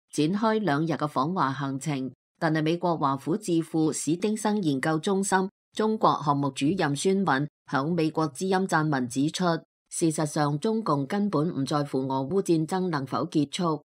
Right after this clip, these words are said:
對俄烏戰爭響今年結束唔抱太大期望。對於北京嚟講，目前中國嘅重中之重並唔係盡早結束戰爭，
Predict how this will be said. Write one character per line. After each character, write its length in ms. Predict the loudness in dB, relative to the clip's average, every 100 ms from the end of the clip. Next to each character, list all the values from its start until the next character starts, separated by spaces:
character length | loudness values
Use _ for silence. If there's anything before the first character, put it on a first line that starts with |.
| _
對 200 | 2 2
俄 60 | 2
烏 240 | 0 0 0
戰 240 | 2 0
爭 180 | 0 -2
響 260 | -2 -2
今 200 | 0 0
年 200 | 0 0
結 260 | 2 0 2
束 120 | -2 0 -2
唔 100 | -2
抱 260 | 0 0
太 200 | 0 -2
大 180 | 0 -2
期 240 | 0 -2 0
望。 420 | 2 2 2 -4 -12 _ _
對 160 | 4 4
於 100 | 6
北 160 | 2 0
京 180 | 0 2
嚟 200 | 0 0
講， 380 | 0 0 0 -4 _ _
目 140 | 0 0
前 280 | 0 -2 0
中 220 | -2 0
國 160 | 0
嘅 80 | 0
重 220 | -2 -2
中 200 | 0 0
之 200 | 0 0
重 260 | 2 0 0 _ _
並 180 | -2 0
唔 100 | 0
係 180 | 0 -2
盡 220 | 0 0
早 160 | 0 0
結 260 | 2 0 2
束 100 | -2
戰 340 | 2 0 2
爭， 280 | 0 0 -2